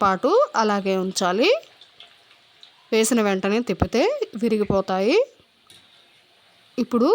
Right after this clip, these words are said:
ఒక పక్క బాగా వేగిపోయాయి కదా, రెండవ వైపుకి వేపుకుందాము.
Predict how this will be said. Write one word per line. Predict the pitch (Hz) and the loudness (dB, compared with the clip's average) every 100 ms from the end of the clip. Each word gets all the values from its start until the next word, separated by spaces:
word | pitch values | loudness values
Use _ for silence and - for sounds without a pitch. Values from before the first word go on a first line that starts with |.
| 539 233 | 2 0
ఒక | 226 | -2
పక్క | 220 - 214 | -4 -4 0
బాగా | 208 190 226 415 622 - - - - | 0 2 2 0 -2 -12 -16 -14 -4
వేగిపోయాయి | 208 208 202 202 190 185 180 | 0 0 0 0 2 0 -2
కదా, | 180 247 339 | 0 0 2
రెండవ | 214 208 208 | 2 2 0
వైపుకి | 196 185 - 302 508 679 _ _ - _ _ _ _ _ - 226 | 0 -2 -4 -2 0 -2 _ _ -20 _ _ _ _ _ -14 -2
వేపుకుందాము. | 196 160 196 185 180 190 | -2 -2 -4 0 0 2